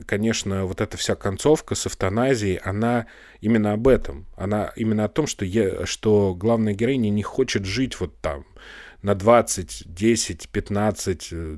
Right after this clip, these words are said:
тридцать процентов. Она хочет жить на сто процентов. И она наконец-то там к тридцати годам научилась это делать. И как только у нее эту жизнь, э, случай отобрал, она уже больше не хочет этого делать. Потому что для нее это, ну,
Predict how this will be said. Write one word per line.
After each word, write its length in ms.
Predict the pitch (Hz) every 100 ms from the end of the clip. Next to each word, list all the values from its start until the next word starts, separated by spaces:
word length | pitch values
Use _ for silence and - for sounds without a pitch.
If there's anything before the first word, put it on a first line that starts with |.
| 76
тридцать 400 | 107 110 - -
процентов. 560 | 98 95 - 85 -
Она 140 | 98 101
хочет 320 | 165 156 104
жить 180 | 123 110
на 100 | 101
сто 180 | - 110
процентов. 540 | - 90 - 78 - -
И 20 |
она 160 | 98 123
наконец-то 580 | 110 - 110 143 - 85
там 140 | 85
к 80 | -
тридцати 380 | 87 85 - 90
годам 360 | 92 110 135 - - - - 110
научилась 600 | 113 107 - 135 104 107
это 180 | 98
делать. 440 | 98 98 82 69 - - - -
И 60 |
как 140 | 101 -
только 280 | 139 113
у 20 | 117
нее 180 | 117
эту 180 | 110 110
жизнь, 360 | 104 117 87 80 - - -
э, 200 | - 95 92
случай 460 | - 123 113 -
отобрал, 640 | 95 - 110 156 208 214
она 260 | 131 95 131
уже 160 | 123 110
больше 320 | 113 135 -
не 60 | 104
хочет 340 | - 107 -
этого 220 | 87 92
делать. 240 | 90 78 71
Потому 180 | 104
что 140 | 98 95
для 120 | 110
нее 240 | 117 131 170
это, 180 | 120 92
ну, 300 | 117 90